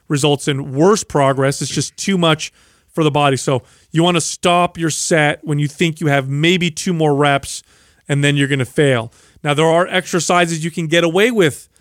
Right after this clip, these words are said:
more intensity than others. They tend to be the isolation exercises. Going to failure, uh, on a set of shoulder laterals, side laterals,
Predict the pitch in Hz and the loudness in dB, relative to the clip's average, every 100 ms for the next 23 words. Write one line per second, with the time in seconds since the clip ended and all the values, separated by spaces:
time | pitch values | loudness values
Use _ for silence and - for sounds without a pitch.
0 | _ _ - 151 151 143 160 143 - 143 | _ _ -4 2 2 2 0 -2 0 -2
1 | 131 131 123 123 143 135 160 165 170 190 | 0 0 -2 -4 -6 -2 0 0 0 0
2 | 190 196 196 208 - 180 143 139 - 123 | 0 0 0 0 0 0 0 -2 0 0
3 | 120 127 - _ _ _ - 151 196 185 | -2 -8 -18 _ _ _ -4 0 2 2
4 | 156 - 185 196 185 165 165 175 156 147 | -2 0 2 4 2 2 0 -4 -4 -4
5 | 151 151 - 165 160 165 135 - - 165 | -4 -4 -2 -2 -2 -2 -6 -4 -2 0
6 | 147 139 143 160 160 139 131 151 - 143 | 0 -2 -2 0 2 2 0 -2 -2 -2
7 | 139 147 160 139 131 135 | 0 2 2 2 -2 -6